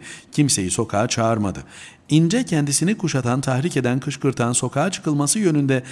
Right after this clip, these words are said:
dayatmada bulunanların etkisinde kalsaydı, hazırlıklar tamamdı.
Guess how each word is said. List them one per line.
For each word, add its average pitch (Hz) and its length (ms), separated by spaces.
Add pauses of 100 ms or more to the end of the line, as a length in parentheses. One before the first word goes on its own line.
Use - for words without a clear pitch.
(300)
dayatmada 147 580
bulunanların 147 520
etkisinde 117 500
kalsaydı, 107 600 (340)
hazırlıklar 160 640
tamamdı. 131 480